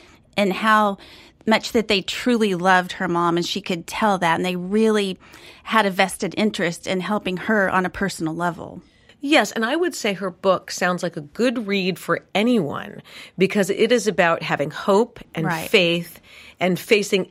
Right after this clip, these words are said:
Speaker 2: any kind of challenge head on.
Speaker 1: Right. I mean, let's face it, everyone's gonna go through a tough situation, whether it's a personal journey or, or with a loved one, and it's a perfect book to give you advice and, and give you scenarios of how to work through that.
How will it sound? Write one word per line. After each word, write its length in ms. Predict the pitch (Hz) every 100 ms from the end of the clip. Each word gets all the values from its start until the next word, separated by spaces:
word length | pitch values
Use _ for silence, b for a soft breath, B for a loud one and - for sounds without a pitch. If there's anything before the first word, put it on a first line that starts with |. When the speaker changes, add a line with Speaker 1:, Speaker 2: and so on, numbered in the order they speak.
| _
Speaker 2:
any 240 | 208 254 262
kind 240 | - 190
of 80 | 170
challenge 420 | - 175 170 160
head 160 | - 165
on. 220 | - - -
Speaker 1:
Right. 340 | 202 214 151 -
I 60 | 220
mean, 140 | 214
let's 180 | 240 -
face 220 | 233 233
it, 140 | 190 -
everyone's 400 | 220 262 277 269
gonna 180 | 233 226
go 180 | 202 202
through 180 | 208
a 60 | 180
tough 300 | - 190 -
situation, 720 | 202 - 196 190 190 202 196
whether 240 | 185 180
it's 220 | 170 - - B B
a 60 | -
personal 540 | - 202 - 240 226
journey 580 | 202 226 214 208 214 208
or, 340 | - 175 165 - -
or 120 | 180
with 240 | 170 165 185
a 40 |
loved 340 | 165 165 175 190
one, 300 | 202 202 196
and 200 | 196 175
it's 140 | -
a 60 | 185
perfect 560 | - 233 226 233 -
book 380 | 214 185 170 - B B B -
to 380 | 226 208 185 175
give 260 | 185 202
you 140 | 196 185
advice 600 | 180 180 170 180 - 180
and, 160 | 170
and 160 | - 180
give 180 | 190 185
you 200 | 180 175
scenarios 680 | - 208 185 185 175 170 170
of 100 | 165
how 220 | 175 175
to 120 | 175
work 300 | 165 180 -
through 220 | - 208
that. 420 | 220 65 - -